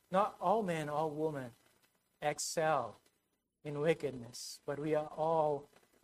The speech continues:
burned as though in a deathbed. This is where sin puts us, in a deathbed. And we need to recognize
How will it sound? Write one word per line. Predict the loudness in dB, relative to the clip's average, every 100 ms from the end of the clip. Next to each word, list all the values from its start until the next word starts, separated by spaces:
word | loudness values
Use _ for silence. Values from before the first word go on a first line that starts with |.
| _ _ _ 0
burned | 8 8 8 4
as | 2 2 2
though | 6 6 6
in | 2
a | -6
deathbed. | -2 -2 -2 -6 -14 -14 -12 -14 _ _ _ _ _ _ _ _ _ _ _ _ _ _
This | -4 -2
is | -2 -4
where | -2 -2 -2 -12 _ _ _ _
sin | -8 -6 -6 -8 -8
puts | -6 -4 -6
us, | -14 -16 -16 -16 -18 -20 _ _ _ _ _ -12
in | -8
a | -8
deathbed. | 0 0 0 -8 -12 -10 -10 _ _ _ _ _ _ _ _ _ _ _ _ _ _
And | -4 -2
we | -2
need | 0 2 2 0 -6 _ _ _ _ -8
to | 0
recognize | 8 8 8 0 0 0 -2 -4 -6 -4 -6